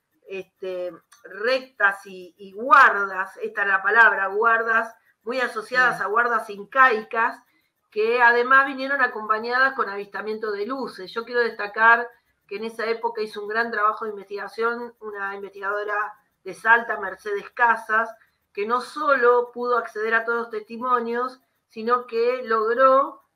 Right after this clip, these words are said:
Speaker 1: este, tomar elementos para analizar en el laboratorio. Ella hizo un estudio muy pormenorizado, incluso de las semillas que presentaban deformación,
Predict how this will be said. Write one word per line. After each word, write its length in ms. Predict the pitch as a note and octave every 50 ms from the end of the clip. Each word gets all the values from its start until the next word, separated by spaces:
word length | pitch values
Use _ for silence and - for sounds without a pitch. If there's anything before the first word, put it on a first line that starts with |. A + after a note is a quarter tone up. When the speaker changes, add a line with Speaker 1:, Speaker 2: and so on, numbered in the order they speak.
| _ _ _ _
Speaker 1:
este, 420 | G#3+ G#3+ G#3+ - _ _ G#3 G#3
tomar 420 | - G#3+ A3 A3 B3 C4 C4+ - E4+
elementos 1000 | E4 A#3 A3 A3 B3+ C#4+ D#4+ D4+ C4+ B3+ - - - A3 A3 A3 A3 - - _ _
para 320 | G3 G3 F#3+ G3 G3 G3
analizar 460 | G3 G3 G3 G3 G3+ G3+ - A3+ A3+
en 120 | A#3 A3 A3
el 100 | G#3+ G3+
laboratorio. 640 | G3+ G#3 G3+ G#3 G#3+ G#3+ G#3+ - C#4+ B3+ A#3 A3 G#3+
Ella 200 | G#3+ - G#3+ G#3
hizo 240 | G#3+ G#3+ - G#3
un 80 | G3 F#3+
estudio 380 | F#3+ _ A#3 A#3 A3 G#3+ G#3 G#3
muy 340 | G#3+ G#3+ G#3+ G#3+ G3+ - _ _ _ _ _ _ _
pormenorizado, 800 | - G3 F#3+ F#3+ G3+ G3+ G3 G3 G3+ G3+ - - A#3+ A#3 A#3+
incluso 480 | A#3 G#3 - A3 A#3 A#3 A#3 A#3+ A3+ G#3
de 100 | G3+ F#3+
las 180 | - - - -
semillas 560 | G3 G3 G#3+ A#3+ C4+ B3+ - - A3+ G#3 - -
que 80 | - E3+
presentaban 600 | E3 F3 - - F3+ F3 E3+ G3 G3 G3 G3 G3
deformación, 1000 | F#3 F3 - _ F#3+ F#3 E3+ - - - _ B3 C4 B3+ B3 A#3 A3 G#3+ G#3+